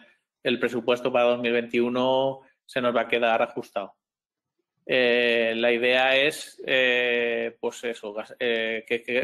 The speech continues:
se empiece a funcionar verdaderamente todo lo de los cursos y que nos podamos gastar ese dinero en, en cursos como, como, como venem-, venimos haciéndolo, ¿no? Eh,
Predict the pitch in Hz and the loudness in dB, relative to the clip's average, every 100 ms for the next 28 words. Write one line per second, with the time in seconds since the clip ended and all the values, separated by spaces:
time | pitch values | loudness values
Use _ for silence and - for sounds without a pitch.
0 | 139 127 117 127 127 131 123 - 127 127 | 2 0 -2 -2 -2 -6 -12 -10 -6 -6
1 | - - - 143 131 123 123 131 127 131 | -8 -20 -6 -2 2 2 0 -2 -4 -4
2 | 127 123 123 123 - 151 143 165 190 190 | 0 2 2 0 -2 -4 0 2 0 -2
3 | _ _ _ _ _ - 131 120 - 117 | _ _ _ _ _ -4 -2 -2 0 2
4 | 113 110 113 113 117 120 120 117 120 110 | 2 2 -2 -2 0 2 2 0 0 -2
5 | - 110 104 104 110 104 104 101 98 101 | -4 -8 -6 -8 -6 -8 -8 -12 -18 -20
6 | _ _ _ 120 110 - 123 123 110 113 | _ _ _ -14 -12 -2 -2 -2 -8 -8
7 | 107 104 101 104 - 107 104 107 - _ | -6 -6 -6 -10 -10 -8 -6 -8 -16 _
8 | - - 107 101 101 104 104 104 101 _ | -20 -10 -8 -6 -6 -8 -12 -18 -20 _
9 | _ _ _ _ _ _ - 107 110 104 | _ _ _ _ _ _ -10 -8 -6 -10
10 | 101 104 - 92 92 98 113 - - - | -10 -14 -14 -14 -12 -10 -8 -8 -14 -20
11 | - - - - 131 120 117 113 110 110 | -20 -20 -20 -4 0 4 4 4 2 2
12 | 110 107 104 101 | 0 0 -2 -4